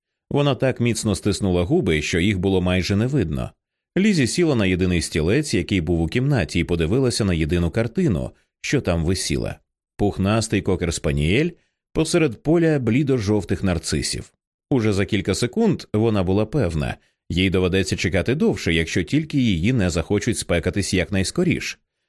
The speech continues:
До кімнати швидкою ходою увійшов доктор Мансінгер.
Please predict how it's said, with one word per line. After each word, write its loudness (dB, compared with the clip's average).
До 0
кімнати 0
швидкою 2
ходою 0
увійшов 0
доктор 0
Мансінгер. 0